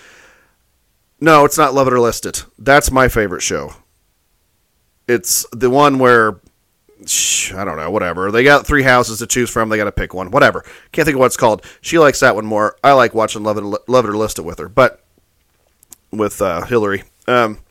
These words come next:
now, uh, anyways, we were watching an episode and it just reminded me because there was this couple looking for a little loft or wha-, wha-, whatever in Chicago. And the girl talked like this.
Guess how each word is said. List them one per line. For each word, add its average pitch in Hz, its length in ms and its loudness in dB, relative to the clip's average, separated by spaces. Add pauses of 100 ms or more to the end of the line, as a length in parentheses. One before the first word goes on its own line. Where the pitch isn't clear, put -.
(640)
now, 139 260 2 (680)
uh, 117 440 6
anyways, 127 580 2 (180)
we 139 140 4
were 135 60 6
watching 139 280 4
an 139 40 4
episode 131 340 2
and 123 80 0
it 131 40 2
just 127 140 -4
reminded 135 380 0
me 131 80 -2
because 123 320 0
there 127 80 0
was 120 140 -2
this - 120 -6
couple 131 360 -2
looking 123 220 -6
for 127 200 -2
a 127 60 0
little 127 420 -2 (320)
loft 127 480 -2
or 120 120 -4
wha-, 147 300 -6
wha-, 147 160 -8
whatever 123 400 -4
in 117 140 -6
Chicago. 117 500 -2 (840)
And 117 340 -2
the 113 80 -2
girl 147 880 6 (380)
talked 143 260 -2
like 104 240 -2
this. 190 920 4